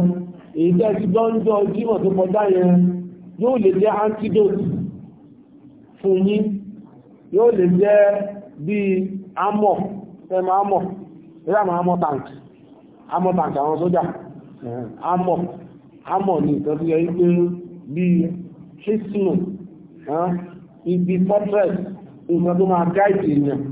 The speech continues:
tí yóò máa fún yàn ní ìṣọ́, pé, "À, eléyìí mo ti gbọ́, wọ́n lè lè ta, wọ́n lè lè ta, wọ́n lè lè ta." Kútúbà tó gbọ́ ọjọ́ Friday tó kọjá, yóò tẹ́ra rẹ̀ díjọ́ Friday tí ó ń bọ̀. Mo á fún ọ ní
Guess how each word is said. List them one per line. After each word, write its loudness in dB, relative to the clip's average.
tí -8
yóò 4
máa 0
fún -2
yàn 0
ní 2
ìṣọ́, 0
pé, -4
"À, 4
eléyìí 0
mo 0
ti -8
gbọ́, -2
wọ́n -4
lè 2
lè 2
ta, 0
wọ́n -4
lè 2
lè 4
ta, 0
wọ́n -2
lè 0
lè -2
ta." 0
Kútúbà -2
tó 0
gbọ́ 0
ọjọ́ 0
Friday 0
tó -4
kọjá, 2
yóò 4
tẹ́ra 2
rẹ̀ 2
díjọ́ 0
Friday 2
tí -6
ó -4
ń -2
bọ̀. 0
Mo -4
á 2
fún -2
ọ -2
ní 0